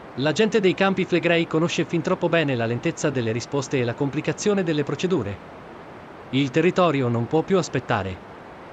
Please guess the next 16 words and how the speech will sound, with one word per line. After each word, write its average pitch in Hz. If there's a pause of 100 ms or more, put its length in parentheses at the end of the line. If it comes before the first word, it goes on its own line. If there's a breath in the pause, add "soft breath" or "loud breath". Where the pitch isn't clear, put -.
(460)
La 156
burocrazia 196
è 143
un 139
muro 156
che -
rallenta 131
ogni 135
intervento 127
e 123
mette 147
a -
rischio 143
la 143
sicurezza. - (1000)
Intanto, 139